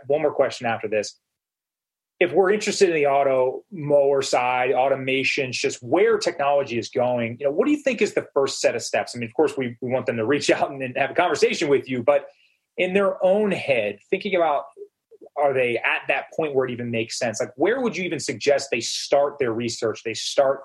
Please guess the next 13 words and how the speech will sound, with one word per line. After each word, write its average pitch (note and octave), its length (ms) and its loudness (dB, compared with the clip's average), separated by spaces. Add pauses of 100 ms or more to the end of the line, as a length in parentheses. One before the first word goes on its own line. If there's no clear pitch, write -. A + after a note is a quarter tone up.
thinking B2 320 -4
about A2 400 0 (500)
how C#3 680 2
automate, C3+ 540 -2 (100)
uh, C3 160 -4
uh, A#2 120 0
you A#2 120 -6
know, A#2+ 100 -4
autonomous B2 460 -2
equipment D#3 600 -4 (160)
and A#2+ 180 -4
that B2 220 -2 (340)
entire, C#3 680 0